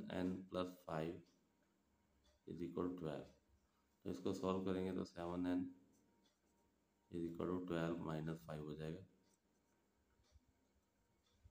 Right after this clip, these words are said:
और सेवन एन is equal to सेवन आ जाएगा, और एन की वैल्यू seven upon seven, वन आ जाएगी। तो ये option सी टिक करेंगे।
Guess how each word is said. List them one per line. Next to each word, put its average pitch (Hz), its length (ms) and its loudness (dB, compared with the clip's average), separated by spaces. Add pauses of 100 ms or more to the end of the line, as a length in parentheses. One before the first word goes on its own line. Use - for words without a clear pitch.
(320)
और 82 200 -4
सेवन 82 360 2
एन 85 200 2
is 82 100 0
equal 82 320 -2
to 104 80 -8 (1120)
सेवन 82 240 0
आ 82 100 2
जाएगा, 85 300 -2 (2500)
और 82 260 0
एन 85 200 2
की 85 100 2
वैल्यू 80 360 0 (240)
seven 80 320 0
upon 82 300 -4
seven, 80 340 -6 (640)
वन 80 220 0
आ 71 100 -6
जाएगी। 69 240 -8 (120)
तो 82 100 -12
ये 80 140 -2
option 87 340 -6 (140)
सी - 260 -6
टिक - 200 -14 (100)
करेंगे। - 260 -14